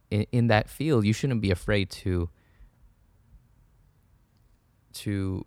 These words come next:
fail. And, and I think that this whole process of going back to school,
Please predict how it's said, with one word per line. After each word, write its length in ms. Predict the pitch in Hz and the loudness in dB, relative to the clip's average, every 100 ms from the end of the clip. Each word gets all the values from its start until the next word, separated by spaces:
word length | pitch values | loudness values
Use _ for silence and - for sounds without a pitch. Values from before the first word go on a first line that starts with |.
| _ | _
fail. 440 | - - 123 - - _ _ _ - - | -14 -6 -4 -4 -8 _ _ _ -16 -4
And, 340 | 92 92 95 | -2 -2 -2
and 400 | - 92 95 104 - | -2 -2 -4 -6 -6
I 120 | 101 | -6
think 320 | 95 101 - _ _ _ _ _ _ - | -2 -4 -6 _ _ _ _ _ _ -10
that 320 | 101 98 - _ _ _ _ - | -4 -4 -6 _ _ _ _ -8
this 180 | 113 101 | -4 -2
whole 180 | 120 110 | -2 -2
process 340 | 117 104 107 | 0 0 -2
of 80 | 101 | 0
going 160 | 107 107 | 0 2
back 140 | 110 | -2
to 80 | - | -4
school, 460 | - 104 104 104 | -4 0 0 -2